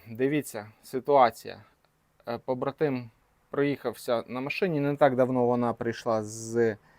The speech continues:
точніше, не так давно на ній міняли двигун, двигун із капітального ремонту. Е, проїхався там козак якусь кількість часу, е, у нього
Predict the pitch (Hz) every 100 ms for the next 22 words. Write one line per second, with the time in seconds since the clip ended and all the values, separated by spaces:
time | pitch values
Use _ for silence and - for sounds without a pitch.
0 | _ _ _ _ - 120 - 135 - 123
1 | - _ _ 135 156 147 147 147 135 139
2 | 143 135 135 127 117 123 120 156 165 175
3 | _ _ _ _ _ - 110 113 120 170
4 | - 127 - 127 120 - 123 117 110 110
5 | 107 107 104 95 - - _ _ _ _
6 | _ _ - - _ 113 110 107 - _
7 | _ _ _ - 147 160 - 113 - 117
8 | 110 113 - 123 120 113 110 120 117 -
9 | 113 117 - 170 196 - 190 175 _ _
10 | _ _ 123 110 95 107 135 160 156